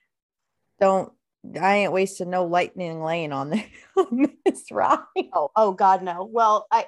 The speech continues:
Speaker 2: I will preface this with saying I have ridden the ride before at
Speaker 1: Mm.
Speaker 2: Paris.
Speaker 1: Mm.
Speaker 2: Um,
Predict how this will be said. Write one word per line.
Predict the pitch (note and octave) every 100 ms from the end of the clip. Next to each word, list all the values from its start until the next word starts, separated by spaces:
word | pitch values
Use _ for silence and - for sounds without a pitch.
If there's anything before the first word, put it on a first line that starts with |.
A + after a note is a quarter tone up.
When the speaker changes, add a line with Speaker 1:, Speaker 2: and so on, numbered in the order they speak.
| _
Speaker 2:
I | A3+ A3+
will | A3+ B3 B3 B3
preface | A3 G3+ G#3+ G#3
this | G#3 G3 -
with | F3+
saying | - G#3 G3 F#3
I | F#3
have | E3+ F#3 F3
ridden | F3+ F3+ F3
the |
ride | F3 F#3 F3
before | F#3+ - G3+ G3+ _ _ _ _ -
at | F#3+ F3
Speaker 1:
Mm. |
Speaker 2:
Paris. | F3+ F3 G#3 - _ _ _ _ _ _ _ _ _
Speaker 1:
Mm. | F3 E3+
Speaker 2:
Um, | G3